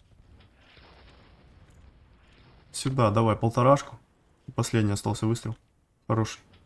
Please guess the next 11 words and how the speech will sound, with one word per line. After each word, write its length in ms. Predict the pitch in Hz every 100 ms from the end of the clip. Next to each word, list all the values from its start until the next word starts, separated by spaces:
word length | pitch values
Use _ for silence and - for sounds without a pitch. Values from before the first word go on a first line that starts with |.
| - _ _ _ _ _ _ _ _ _ _ _ _ - - - - - - - - _ _ -
Хорошо. 320 | 110 - - - - - - _ _
Шикарно. 280 | 131 117
Четырнадцатая. 640 | 117 - 151 151 - 120 113 _ _ _ _ _ _ _ -
Догоняю. 540 | 120 117 123 123 113 - - - - _ _ _ _ _ _ _ _ _ _ _
Чел 180 | - 131
на 120 | 127
Тесле 280 | 127 135 127
не 100 | 123
может 300 | 120 117 117
дать 180 | 113 113
киллы. 260 | 131 123